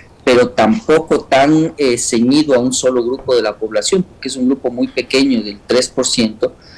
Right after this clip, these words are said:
de la población, del tres punto cinco, me parece, pero que en resumen termina siendo muy, muy golpeado por esta, por esta reforma. Entonces, yo creo que habían caminos para distribuir mejor la carga. Otro camino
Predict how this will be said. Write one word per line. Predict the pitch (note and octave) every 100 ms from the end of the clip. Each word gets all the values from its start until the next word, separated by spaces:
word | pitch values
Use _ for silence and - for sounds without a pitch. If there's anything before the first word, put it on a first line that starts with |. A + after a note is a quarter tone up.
| - - -
de | A2+
la | G#2 G2+ G#2
población, | G#2+ G#2 G2+ A#2+ B2
del | A#2 -
tres | - A2+
punto | - A2+ A2
cinco, | - D#3 -
me | A2+
parece, | - G#2 F#2+ - C#3 - - - -
pero | C3 B2+
que | B2+
en | B2+
resumen | B2 - D3+ D#3
termina | - - C3 D3 C3+
siendo | - C#3 C#3+ C3
muy, | A#2+ C#3 E3+ D3+
muy | C3 C#3
golpeado | C3+ A#2+ A2+ B2 B2+ B2+
por | - A2
esta, | A#2 - B2 A2 G2 F#2+ -
por | A2+
esta | A#2 - G#2+
reforma. | G#2+ - A2+ G#2
Entonces, | A2 B2+ C3+ C#3+ - - - - -
yo | A#2+ C3+ C3+
creo | C#3 C#3+
que | C#3 B2+
habían | B2+ C#3 C3+
caminos | B2+ A#2 D3 D#3 C#3
para | - A#2
distribuir | A2+ A2+ - A2+ B2
mejor | A#2+ A2+
la | A2+ A2+
carga. | G#2 G2+ - -
Otro | D3 E3+ F#3+ F3
camino | D#3+ D#3 C3+ D3